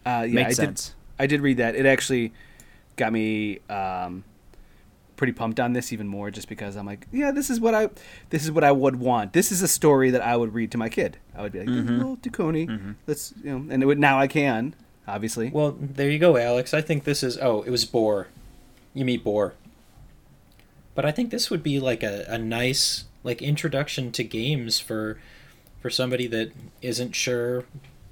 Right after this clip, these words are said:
Speaker 3: or if they just wanna experience it. It's nice, slow, leisurely pace. You don't have to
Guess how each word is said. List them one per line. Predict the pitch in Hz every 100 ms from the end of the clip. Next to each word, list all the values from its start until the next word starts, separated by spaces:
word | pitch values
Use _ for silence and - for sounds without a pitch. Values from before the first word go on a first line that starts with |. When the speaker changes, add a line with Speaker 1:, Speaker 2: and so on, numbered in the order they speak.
| - - - - - - -
Speaker 3:
or | 110 120 120 117 -
if | 123 -
they | 120
just | 120 -
wanna | 123 120 117 110
experience | 98 117 - - 127 139 120 107 98 - - - _ _ - -
it. | 110 104 - - 151
It's | 123 - - - - - - - -
nice, | 120 135 147 - - - _ - - - - - - - - _ - 156
slow, | - - 123 127 131
leisurely | 135 135 123 131 135 131 139
pace. | 139 117 123 - - -
You | 117
don't | 123 117
have | 127 117
to | 123 117 113 113